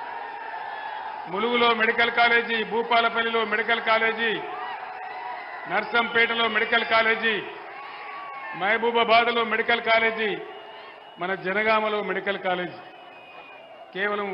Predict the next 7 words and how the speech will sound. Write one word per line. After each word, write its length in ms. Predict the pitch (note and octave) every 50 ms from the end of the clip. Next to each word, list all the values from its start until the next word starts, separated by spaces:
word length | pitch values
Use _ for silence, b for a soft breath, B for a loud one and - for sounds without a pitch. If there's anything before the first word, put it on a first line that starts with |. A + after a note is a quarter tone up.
| F#3 G3
ఒక్క 220 | F#3+ - - - A#3+ A3+ - E3+
మెడికల్ 340 | G3 G3 G#3+ G#3+ A#3 A#3 A3 A3+
కాలేజీ 300 | A3 G#3+ A3 G#3+ G#3 G#3+ G#3+ G#3
ఉన్న 100 | G3+ G3 G3 F#3+
వరంగల్ 420 | F#3 G3 G#3 G3+ G3+ G3 F#3 D#3 F3
జిల్లాలో 400 | F3 F#3+ G3+ G#3 A3 A#3+ B3+ A#3 F#3+ - - - - - - - - - - - - - - - - - F3 G3 A3
ఐదు 200 | A#3+ A#3+ A3+